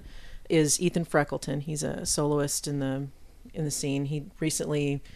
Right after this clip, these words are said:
decided to go a different direction entirely,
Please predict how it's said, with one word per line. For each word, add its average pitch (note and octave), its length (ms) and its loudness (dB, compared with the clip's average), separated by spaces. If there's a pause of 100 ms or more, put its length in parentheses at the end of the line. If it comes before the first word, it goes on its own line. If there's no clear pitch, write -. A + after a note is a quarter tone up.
(160)
decided C#3+ 340 4
to C3+ 40 -2
go C#3 120 2
a C#3+ 40 4
different C#3+ 320 -2
direction C#3 680 2 (160)
entirely, D3 760 2